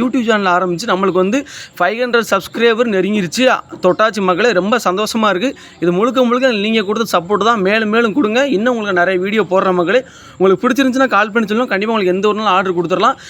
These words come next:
இப்ப நம்ம மீனுக்கு வந்து கிழிச்சு உப்படிக்க ஆரம்பிச்சாச்சு. பாருங்க, இந்த மாதிரி உப்படிச்சுட்டு மஞ்சப்பொடியை போட்டு நம்ம வச்சிட்டோம்னா ஒரு நாலு நாள் அந்த கருவாடு மீ-, மீன் வந்து கருவாடா ரெடி ஆயிரும். பாருங்க மக்களே, உள்ள ஃபுல்லா அடிச்சாதான் நல்லா கருவாடு பார்த்துக்கு ரெடி ஆகும் மக்களே.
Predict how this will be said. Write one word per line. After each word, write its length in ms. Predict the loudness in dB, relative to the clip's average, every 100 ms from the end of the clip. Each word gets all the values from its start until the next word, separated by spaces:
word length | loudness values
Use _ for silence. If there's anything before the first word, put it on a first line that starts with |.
| -6
இப்ப 160 | -2 0
நம்ம 160 | 2 2 4
மீனுக்கு 300 | 4 4 2
வந்து 140 | 0 -2
கிழிச்சு 260 | -2 0 -2
உப்படிக்க 320 | 0 -2 0 0
ஆரம்பிச்சாச்சு. 440 | 0 0 0 -2 0
பாருங்க, 260 | 0 0 -4 -6 -14 -16 -2
இந்த 120 | 0 2
மாதிரி 180 | 0 0
உப்படிச்சுட்டு 560 | 0 0 0 -6 0 0 0 -8 -4 0
மஞ்சப்பொடியை 400 | 0 0 0 2
போட்டு 180 | 0 2
நம்ம 120 | 0
வச்சிட்டோம்னா 320 | 0 0 0 2
ஒரு 60 | 2
நாலு 180 | 2 2
நாள் 180 | 0 0
அந்த 100 | 0 0
கருவாடு 340 | 2 2 2
மீ-, 100 | 2 2
மீன் 200 | 2 2
வந்து 160 | 0 0
கருவாடா 320 | 2 2 2 0
ரெடி 140 | 0 0 0
ஆயிரும். 260 | 0 -4 -8 -20 -20 -20 -20 -20 -20 -20 -20 -6 0
பாருங்க 240 | 0 0 -2
மக்களே, 260 | 0 0 2
உள்ள 160 | 0 0
ஃபுல்லா 180 | 0 0
அடிச்சாதான் 440 | 0 0 0 0 -2
நல்லா 200 | 0 0 0
கருவாடு 360 | 0 0 2
பார்த்துக்கு 320 | 0 0 0 2
ரெடி 120 | 2
ஆகும் 160 | 2 0
மக்களே. 200 | 0